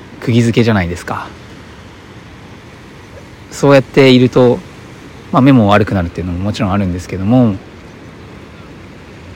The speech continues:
この世界にたくさんある綺麗なものっていうのを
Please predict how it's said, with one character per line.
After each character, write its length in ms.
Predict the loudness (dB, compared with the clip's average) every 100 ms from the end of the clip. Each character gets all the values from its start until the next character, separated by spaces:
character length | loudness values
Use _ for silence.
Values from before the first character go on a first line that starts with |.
| -18 -4
こ 100 | -2
の 80 |
世 120 | 0 0
界 160 | 0
に 80 | -2
た 120 | -4
く 80 | -4
さ 140 | 0
ん 40 | 0
あ 40 |
る 120 | 0 -2
綺 160 | 0
麗 120 | 0
な 120 | 0 -2
も 100 | -4
の 80 |
っ 40 | -6 -12 -20 -20 -12 -2
て 60 |
い 100 | -2
う 40 | 0
の 280 | -2 -4
を 80 | -4